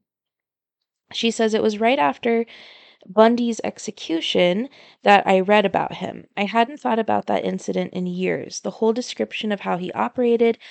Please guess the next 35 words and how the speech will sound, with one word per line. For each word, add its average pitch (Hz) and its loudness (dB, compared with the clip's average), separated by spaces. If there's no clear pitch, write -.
and 202 0
what 185 2
he - -10
looked 208 -4
like 233 2
and 185 -6
the 185 -6
kind 180 -4
of 170 -6
car 214 -2
he 233 -6
drove 202 0
and 190 0
the 185 0
time 240 -2
frame 220 0
he 208 -4
was 196 -4
doing 233 0
that 208 0
in, 190 0
that 214 4
area 180 4
of 175 0
the 180 0
country 175 -4
fit - -2
exactly. 180 -4
I 190 0
said, 190 -2
'My 202 -2
God, 185 -2
it 196 0
was 185 -2
him.'" - -10